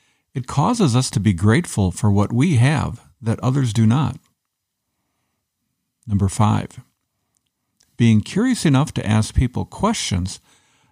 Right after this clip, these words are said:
draws out the experience and wisdom from the quiet introverts among us that we can benefit from.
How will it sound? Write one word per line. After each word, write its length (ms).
draws 380
out 200
the 140
experience 680
and 140
wisdom 680
from 180
the 100
quiet 460
introverts 680
among 320
us 280
that 140
we 100
can 160
benefit 440
from. 320